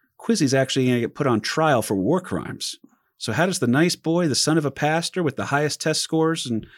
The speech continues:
Norwegian military academy history, the guy who got involved with the humanitarian aid over in the Ukraine, how's he sitting here on trial for war crimes? Is that right? And by the way, Kahuna pulled it up earlier. You said you, you watched a little bit of the footage, right?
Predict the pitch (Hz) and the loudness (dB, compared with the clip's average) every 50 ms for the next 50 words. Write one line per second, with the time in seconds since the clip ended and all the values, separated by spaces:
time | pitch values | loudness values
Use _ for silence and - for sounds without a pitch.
0 | - - - - - 123 123 120 135 151 147 143 139 135 139 151 156 156 - - | -20 -20 -12 -2 2 2 4 4 4 4 4 4 2 2 4 4 2 0 0 0
1 | 151 151 151 143 - 156 151 147 151 147 143 123 156 160 - - - 165 170 - | 2 2 2 0 0 -2 -2 0 2 2 0 0 0 -4 -4 -2 -4 -4 -4 -4
2 | - - - _ - 123 - 165 170 175 135 143 131 127 - - - - 170 170 | -10 -20 -16 _ -6 0 0 2 2 2 2 2 0 0 -6 -6 -2 0 2 4
3 | 160 143 131 143 160 165 156 147 135 123 107 123 127 135 151 147 143 - - 147 | 4 4 2 2 2 2 2 0 -2 0 2 2 4 4 4 2 2 0 0 0
4 | 147 156 160 156 156 156 170 165 160 151 143 135 139 143 135 131 127 123 127 - | 2 2 2 2 2 2 2 2 4 2 4 4 4 4 4 4 2 0 -2 -2
5 | - 135 143 156 180 190 185 - _ _ _ _ _ _ _ _ _ _ - 139 | -2 0 2 2 0 0 -2 -8 _ _ _ _ _ _ _ _ _ _ -4 -4
6 | 160 165 - 165 - - 185 170 175 175 165 156 143 127 113 104 - _ _ _ | -4 -2 0 0 0 2 2 2 2 4 4 4 4 4 2 0 -2 _ _ _
7 | _ _ _ _ - - - 139 131 151 165 156 - - 107 92 92 90 95 110 | _ _ _ _ -8 -6 -2 0 2 2 2 0 -2 -4 -4 -4 -2 -2 0 0
8 | 156 165 - - 196 196 247 320 - - - - - _ _ _ _ _ _ _ | 0 0 0 -2 0 0 0 0 -2 -6 -14 -14 -16 _ _ _ _ _ _ _
9 | _ - - - 139 165 - 80 95 147 220 330 - - - 113 - 180 202 160 | _ -12 -6 -2 -2 -2 -2 0 0 0 0 0 -2 -2 -4 0 2 2 2 2
10 | 170 185 156 - - 123 175 190 147 - - 135 131 127 127 - - 185 180 147 | 2 2 0 0 2 2 2 2 0 0 -2 -2 -2 -2 -2 -2 -2 0 2 2
11 | 131 160 165 - 131 131 143 143 143 - 143 175 151 147 - - 147 143 135 135 | 0 0 0 -2 -2 0 0 -2 0 -2 -2 0 0 -2 0 0 0 0 0 0
12 | 135 120 107 110 - - 247 190 - - - 113 131 185 | 0 0 -2 -2 -4 -4 -4 -4 -4 -4 -4 -4 -4 -4